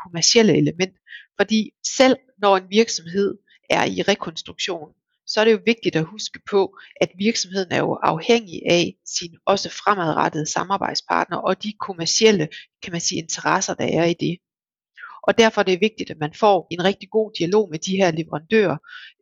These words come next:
øh, i forhold til at få lavet nogle, kan man sige, nogle aftaler med dem, også i forhold til det fremadrettede samarbejde.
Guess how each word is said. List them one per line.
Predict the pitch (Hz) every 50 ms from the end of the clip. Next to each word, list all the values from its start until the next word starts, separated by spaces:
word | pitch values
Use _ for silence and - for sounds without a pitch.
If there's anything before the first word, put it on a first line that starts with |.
| - 180
øh, | 175
i | 165 - - -
forhold | - 202 196 196 202 175
til | - - - 214 196 202 196 - - - - - _ -
at | - 175 -
få | - - 190
lavet | 180 175 175 185 202 220 220 202
nogle, | 180 170 170 170 165 160 160 _
kan | - 180
man | 170 165
sige, | - - 196 190
nogle | 180 180 - 247 -
aftaler | 180 190 220 233 - 214 170 175 185 185 180 170 - _
med | 170 170
dem, | - 185 185 202 208
også | - 185 190 - -
i | 185 -
forhold | - 185 185 190 180
til | - - - 180 175 175 - _ _ _ _ -
det | 175 -
fremadrettede | - 220 240 226 196 165 156 151 160 165 165 160 160 -
samarbejde. | 180 175 180 196 202 - 185 175 170 170 170